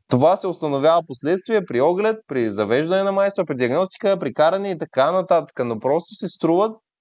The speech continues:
и са интересни по някаква причина за мен и се опитвам да се аргументирам защо дадената обява е интересна. В предното видео до пет К нямахме много Б М В-та. Ето ви сега една интересна триста и двайсетка,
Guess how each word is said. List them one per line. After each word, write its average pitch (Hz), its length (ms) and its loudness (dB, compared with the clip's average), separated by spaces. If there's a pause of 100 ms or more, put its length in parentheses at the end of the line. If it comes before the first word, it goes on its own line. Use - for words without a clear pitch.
(200)
и 156 60 2
са 147 140 0
интересни 143 560 0
по 185 100 -2
някаква 170 560 0
причина 143 420 -2
за 123 140 0
мен 202 240 0 (340)
и 254 120 2
се 220 100 0
опитвам 190 360 0
да 175 80 0
се 165 140 2
аргументирам 147 580 0
защо 147 260 -2
дадената 139 340 2
обява 113 300 2
е 131 40 -2
интересна. 110 440 -2 (600)
В 127 200 2
предното 202 340 2
видео 208 240 0
до 190 80 -2 (100)
пет 185 220 2
К 190 200 4 (340)
нямахме 180 460 2
много 175 400 2 (320)
Б 131 240 4
М 135 80 4
В-та. 226 260 2
Ето 180 220 -2
ви 185 120 -2
сега 165 360 4 (180)
една 151 200 0
интересна 160 480 0
триста 160 340 0
и 120 60 2
двайсетка, 135 560 2